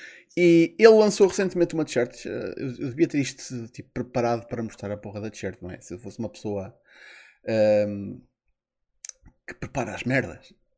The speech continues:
eu tinha esta merda preparada e fazia pá! E aí está. Eh, mas como não tenho, vocês vão ter de me ouvir enrolar durante alguns segundos enquanto eu vou buscar, eh, propriamente dito, a imagem. Por isso, pau, aqui está. Uma belíssima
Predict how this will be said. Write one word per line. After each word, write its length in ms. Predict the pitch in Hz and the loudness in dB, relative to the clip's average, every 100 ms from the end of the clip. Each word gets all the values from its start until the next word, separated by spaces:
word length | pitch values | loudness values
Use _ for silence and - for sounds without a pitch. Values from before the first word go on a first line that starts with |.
| _ | _
eu 80 | 113 | -12
tinha 160 | 113 127 | -6 -6
esta 180 | - 131 | -4 -2
merda 220 | 127 120 | 0 -2
preparada 320 | - 123 127 | -2 0 0
e 60 | 127 | 0
fazia 380 | 135 113 104 - - | -6 -10 -12 -14 -8
pá! 320 | - - - _ - - - - - - | -8 -8 -12 _ -20 -20 -20 -20 -12 -2
E 120 | 123 | 0
aí 40 | |
está. 400 | 131 156 107 - - - - _ - | 2 0 -2 -8 -20 -20 -20 _ 2
Eh, 420 | 151 151 147 143 170 | 6 6 6 6 4
mas 100 | 190 | 4
como 200 | 214 220 | 2 2
não 120 | 240 | 4
tenho, 220 | 165 113 | 4 4
vocês 320 | 101 - 117 | -4 -2 0
vão 140 | 120 127 | 0 -2
ter 120 | 131 | 0
de 60 | |
me 80 | 131 | 2
ouvir 180 | 127 131 | 2 2
enrolar 500 | 135 139 123 139 123 | 2 2 2 2 0
durante 220 | 107 104 | -2 -6
alguns 280 | 110 113 123 | -4 -4 -4
segundos 260 | - 151 156 | -4 -4 -4
enquanto 220 | 156 165 | -6 -6
eu 40 | |
vou 120 | 156 | -8
buscar, 380 | 147 - 165 170 _ _ _ _ _ - | -10 -2 -2 -2 _ _ _ _ _ 2
eh, 500 | 151 156 151 151 - | 6 8 8 6 2
propriamente 440 | - 135 147 151 - | -4 -4 -4 -4 -4
dito, 280 | 147 - - | -8 -8 -10
a 60 | 147 | -6
imagem. 400 | 151 104 101 107 | -4 -6 -10 -12
Por 100 | 92 | -12
isso, 220 | - - _ - | -12 -18 _ -6
pau, 260 | - - - | -6 -4 -2
aqui 200 | 165 - | -2 -2
está. 240 | - - _ - - - _ _ _ _ | -12 -14 _ -20 -20 -20 _ _ _ _
Uma 160 | 180 156 | 4 6
belíssima 720 | 165 196 - 160 131 98 | 6 4 2 -2 -2 -6